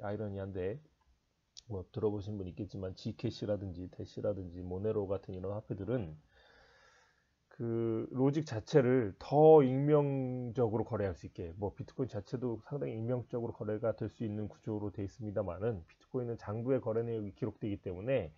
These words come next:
결과적으로 뭐 추적하고자 마음을 먹으면 그 장부를 다 해독해서 암호를 풀어서 내용들을 쭉 이어본 다음에 실제로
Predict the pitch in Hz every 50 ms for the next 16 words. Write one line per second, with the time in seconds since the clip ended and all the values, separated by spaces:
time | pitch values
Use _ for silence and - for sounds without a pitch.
0 | _ _ _ _ _ _ _ _ _ _ _ _ _ 117 117 117 131 131 123 123
1 | 127 113 113 110 127 143 156 170 165 160 - 117 110 107 107 101 98 98 - -
2 | _ _ _ _ - _ - - - 190 185 - - 175 151 156 143 127 107 98
3 | 98 104 120 135 135 117 98 95 92 98 95 95 90 90 92 92 - - 101 -
4 | 95 98 104 101 107 113 113 107 113 107 - - - - 123 120 - - - 156
5 | 151 151 - - 160 156 127 92 107 143 165 - 107 101 107 110 113 110 107 104
6 | - - - 160 156 - 104 104 120 143 147 127 107 107 104 104 104 113 104 110
7 | 107 104 - - 156 165 156 131 110 - _ - 85 98 127 127 123 120 117 107
8 | 98 98 107 101 101 95 92 95 104 107 104 104 117 131 151 165 - _ - -
9 | - - - _ _ _ - - 135 - - 190 151 - 160 147 135 127